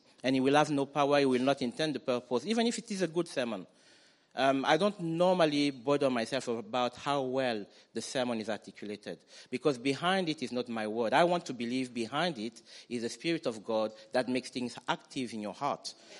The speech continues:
I will not know if you leave and you sit here and look at me and think, "Well, I need to, to go home." I will not know. But God knows where you sit. He knows how you sit.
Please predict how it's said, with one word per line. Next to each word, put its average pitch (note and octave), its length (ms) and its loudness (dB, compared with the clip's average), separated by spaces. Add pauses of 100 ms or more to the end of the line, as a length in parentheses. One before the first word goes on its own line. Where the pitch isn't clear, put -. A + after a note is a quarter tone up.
(100)
I - 100 10
will A3+ 100 10
not A#3 180 8
know G#3 180 8
if D#3+ 180 8
you D3 120 4
leave D3+ 380 4
and B2 140 0
you A#2+ 80 0
sit E3 220 -6
here C#3 260 0
and A#2+ 100 0
look C#3+ 160 -2
at B2 80 0
me B2+ 140 2
and A#2 100 -2
think, B2 220 -4 (320)
"Well, B2 100 4
I B2 80 6
need C3 160 0
to, A#2 160 0
to - 140 -14
go B2 180 0
home." A2 400 0 (720)
I A#2 60 -2
will C3+ 120 2
not C#3 200 2
know. C3 160 2
But G#2 220 -2
God F3 220 8
knows E3+ 340 6
where C3+ 260 2 (300)
you C#3 100 0
sit. - 340 -10 (680)
He C3 120 0
knows D#3+ 260 8
how F#3+ 420 8
you B2+ 180 0
sit. - 400 -10